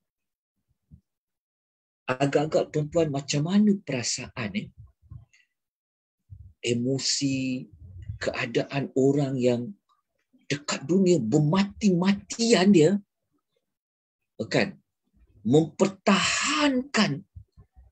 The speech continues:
bahawa patung dan berhala ni adalah Tuhan mereka. Ha, kan? Sampaikan mereka tak nak tolak,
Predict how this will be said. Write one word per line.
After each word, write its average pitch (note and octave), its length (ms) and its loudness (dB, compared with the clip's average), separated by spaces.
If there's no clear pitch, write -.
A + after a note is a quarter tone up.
bahawa F#3 880 4
patung G3+ 480 4
dan E3 240 4
berhala E3+ 480 2
ni F#3+ 160 0
adalah D#3 320 -2
Tuhan E3+ 320 -6
mereka. C#3 320 -10
Ha, F#2+ 400 -12
kan? G2+ 320 -2
Sampaikan G3 720 2
mereka G#3+ 480 6
tak G#3 240 2
nak A3 240 2
tolak, B3+ 480 4